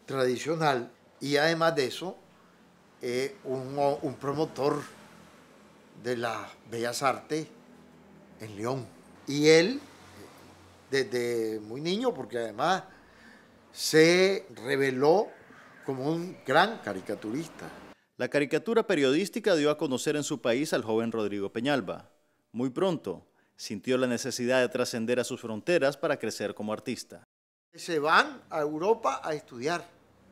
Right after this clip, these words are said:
Speaker 1: a formarse, por la precariedad del medio. En este país y en muchos otros países no habían museos, no habían escuelas de arte. ¿Eh?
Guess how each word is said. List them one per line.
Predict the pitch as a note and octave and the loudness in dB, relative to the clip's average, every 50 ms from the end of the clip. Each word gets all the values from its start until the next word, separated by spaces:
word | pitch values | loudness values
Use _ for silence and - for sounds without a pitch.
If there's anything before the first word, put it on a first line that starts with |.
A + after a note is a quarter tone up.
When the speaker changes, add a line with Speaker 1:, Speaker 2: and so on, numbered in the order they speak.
| - _ _ _ _ _ _ _ _ _ _ _ _ _ - | -20 _ _ _ _ _ _ _ _ _ _ _ _ _ -6
Speaker 1:
a | - D#3 | -6 -6
formarse, | - C#3+ C3 A2+ G#2 B2+ D#3+ F3+ F3 D#3 C3 - - G#2 - _ _ _ _ _ _ _ _ _ _ _ | -6 -8 -12 -8 -2 0 2 2 2 0 -6 -14 -16 -18 -20 _ _ _ _ _ _ _ _ _ _ _
por | - G3 F#3 F#3 | 0 0 2 2
la | F#3 F#3 | 0 0
precariedad | F#3 F#3 F3+ - F3 E3+ D#3+ D3+ D#3 D3+ D#3 E3+ G3 A3 C4+ - | 0 -4 -4 0 0 0 0 2 2 4 6 8 8 8 8 4
del | B3+ G#3 F#3 D#3+ | -2 -8 -8 -8
medio. | C#3 D3 F3 F#3+ F#3+ F3+ D3+ B2+ A#2 - - - _ _ _ _ _ _ _ _ _ _ _ - | -6 -2 0 0 0 0 -2 -4 -8 -12 -16 -20 _ _ _ _ _ _ _ _ _ _ _ -8
En | - D#3 F3 | -6 -4 -4
este | F#3 F#3 - B3+ | -4 -4 -4 -4
país | B3+ B3+ A#3+ A3 G3+ G#3 A3+ A#3 B3 B3+ - - - _ _ _ - - _ _ - - - - | -2 -2 -2 0 0 0 -2 -2 -4 -8 -12 -18 -20 _ _ _ -20 -20 _ _ -20 -20 -20 -14
y | - C#3 C#3 | -10 -10 -10
en | C3 A#2+ | -10 -8
muchos | C3 E3+ G3+ F3+ A#3+ A#3 | -8 -8 -4 0 2 2
otros | A#3+ A3+ A#3 B3 A#3 | 2 2 0 -4 -6
países | - - A#3 G#3+ F#3+ F#3 F#3+ - F#3+ A#3 A#3+ A3 - - - - - - - - - - | -4 -2 -2 0 0 -2 -2 -2 -4 -4 -4 -6 -10 -16 -20 -20 -20 -20 -20 -20 -14 -6
no | C3+ D#3+ | -4 -4
habían | D#3 D3+ E3 F#3 F#3+ G#3+ | -2 0 -2 -2 -2 -4
museos, | B3 G#3+ - - F#3 F#3+ G#3 G3 E3 A2+ - - - - - - - - - - - - - - - - - | -6 -6 -2 0 2 4 4 2 0 -2 -8 -12 -20 -20 -20 -20 -20 -20 -20 -20 -20 -20 -20 -20 -18 -8 -4
no | D#3 | -2
habían | D#3+ D3+ D3 E3 F3+ G3 | -2 0 0 0 0 0
escuelas | G#3 G3 - - A3 A#3 A#3+ A#3+ A#3 F3+ | -2 -4 -4 -2 -2 0 0 -2 -2 -2
de | F3+ F3+ | 0 2
arte. | G#3 A3+ A3 - - - - - - - - - - - - - - - - - - - - - - - - - - - | 2 2 2 0 -8 -16 -18 -20 -20 -20 -20 -20 -20 -20 -20 -20 -20 -20 -20 -20 -20 -20 -20 -20 -20 -20 -20 -20 -16 -10
¿Eh? | C3+ D3+ E3+ F#3+ G#3 G3+ F#3 | -8 -4 -2 -2 -2 -4 -6